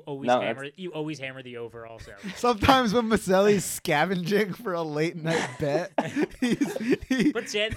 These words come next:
Speaker 1: but they do play, like, good games too. They can, they can put up some good points.
Speaker 3: Maselli's in his bed one thirty
Speaker 1: Right,
Speaker 3: A M,
Speaker 1: Jack?
Speaker 3: just
Speaker 1: They, they score a lot
Speaker 2: No,
Speaker 1: of
Speaker 3: jamming
Speaker 1: times,
Speaker 3: out.
Speaker 2: abs-,
Speaker 1: right?
Speaker 2: they do. They score a lot, and they,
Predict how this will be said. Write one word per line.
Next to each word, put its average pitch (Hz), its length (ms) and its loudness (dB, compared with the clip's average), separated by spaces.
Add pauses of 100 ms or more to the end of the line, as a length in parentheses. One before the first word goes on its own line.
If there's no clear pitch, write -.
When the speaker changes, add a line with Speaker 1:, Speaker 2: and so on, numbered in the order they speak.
Speaker 1:
but - 120 0
they 240 140 0
do 247 240 0
play, 208 240 -8
like, 156 260 -10
good 160 200 -12
games 160 260 -10
too. 196 160 -10
They 131 140 -8
can, 175 260 -20
they 143 80 -14
can 151 200 -20
put 147 200 -18
up 147 160 -18
some 139 120 -20
good 131 200 -20
points. - 500 -20
Speaker 3:
Maselli's 156 520 0
in 156 80 -2
his 147 180 -4
bed 131 340 -4
one 127 360 -6
thirty 135 240 -4
Speaker 1:
Right, 139 220 -2
Speaker 3:
A 135 40 0
M, 139 240 -4
Speaker 1:
Jack? 143 140 -2
Speaker 3:
just 151 140 -6
Speaker 1:
They, 147 80 -10
they 143 40 -2
score 151 220 -8
a 135 40 -8
lot 139 140 -6
Speaker 2:
No, 156 160 12
Speaker 1:
of 151 60 8
Speaker 3:
jamming 135 160 -2
Speaker 1:
times, 127 120 8
Speaker 3:
out. 165 60 12
Speaker 2:
abs-, 117 100 -8
Speaker 1:
right? 135 200 -12
Speaker 2:
they 147 280 8
do. 156 200 6
They 113 140 6
score 131 260 4
a 131 80 10
lot, 127 240 8
and 110 80 -10
they, 107 100 -2